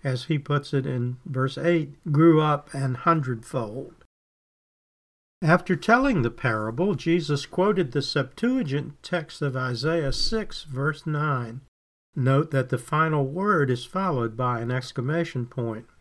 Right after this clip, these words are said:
"He who has ears to hear, let him hear." Saint John quoted Jesus using the same phrase several times at the end of the letters to the churches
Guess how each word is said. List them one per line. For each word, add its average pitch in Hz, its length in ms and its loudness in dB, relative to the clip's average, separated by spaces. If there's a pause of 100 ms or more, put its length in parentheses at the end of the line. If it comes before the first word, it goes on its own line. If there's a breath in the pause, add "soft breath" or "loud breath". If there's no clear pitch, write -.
(180)
"He 196 380 4
who 185 200 4
has 165 300 2
ears 170 460 2
to 139 140 -2
hear, 160 600 -4 (280)
let 127 260 0
him 113 200 -2
hear." 127 540 -4 (500 soft breath)
Saint 143 340 -2
John 151 360 2
quoted 139 460 2
Jesus 151 600 -2
using 135 420 0
the 117 60 -4
same 214 440 -2
phrase 120 400 -2
several 175 480 0
times 120 580 -2 (380)
at 135 160 0
the 131 200 0
end 147 200 2
of 139 100 0
the 147 80 -4
letters 135 520 -2
to 127 140 -4
the 110 140 -6
churches 147 640 -2